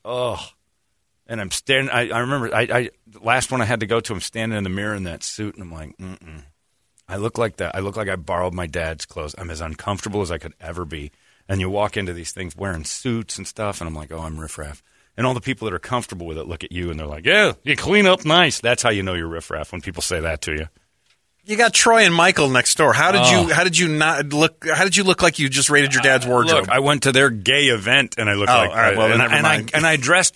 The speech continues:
Speaker 1: gayer than I've ever gayed up, <laughs> trying to keep up, and I looked, I looked black and white. I didn't look at all.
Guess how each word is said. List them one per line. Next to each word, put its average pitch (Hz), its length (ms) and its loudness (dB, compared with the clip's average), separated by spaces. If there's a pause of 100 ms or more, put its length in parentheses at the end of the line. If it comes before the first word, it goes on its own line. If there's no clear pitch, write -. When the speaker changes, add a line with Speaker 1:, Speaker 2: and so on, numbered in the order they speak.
Speaker 1:
gayer 160 320 4
than 127 120 0
I've 123 140 2
ever 120 220 2 (260)
gayed 120 240 0
up, 120 220 2 (260)
<laughs> - 260 -8
trying 135 300 0
to 107 60 -2
keep - 260 -4
up, 110 220 0
and 95 80 -2
I 95 40 0
looked, 98 300 -4
I 101 140 2
looked 98 260 -4
black 85 240 -6
and 82 120 -12
white. 80 260 -6
I 92 100 -4
didn't 90 220 -4
look 80 160 -8 (180)
at 82 140 -4
all. 78 260 -2